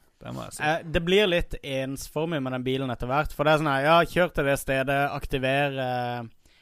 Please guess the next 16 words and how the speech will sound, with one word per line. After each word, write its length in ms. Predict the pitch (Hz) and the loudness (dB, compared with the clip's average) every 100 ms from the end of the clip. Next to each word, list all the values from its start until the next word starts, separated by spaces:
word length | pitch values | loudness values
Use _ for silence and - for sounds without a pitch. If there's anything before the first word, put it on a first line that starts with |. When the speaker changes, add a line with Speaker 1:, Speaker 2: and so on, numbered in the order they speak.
| _ | _
Speaker 2:
en 160 | 135 135 | -4 -2
eller 160 | 131 | -2
annen 180 | 127 127 | -2 0
dings 360 | 139 147 160 - | 0 0 -4 -6
med 160 | 127 120 | -6 0
bilen, 400 | 139 165 185 180 | 0 0 -2 -4
og 140 | 143 | -4
så 160 | - 139 | -2 0
kommer 300 | 139 139 139 | 2 2 2
det 200 | 131 123 | 0 -2
typisk 260 | 131 123 127 | -6 -4 -6
sånn 200 | 120 - | -8 -12
sytten, 760 | - - 131 - _ 135 135 131 - _ _ _ _ _ _ | -14 -6 -6 -6 _ -6 -4 -6 -10 _ _ _ _ _ _
eh, 480 | 120 123 123 120 120 123 | -4 -2 -2 -2 -4 -4
Speaker 1:
<laughs> 60 | |
Speaker 2:
droner 520 | 131 135 127 117 120 | -2 0 0 0 -4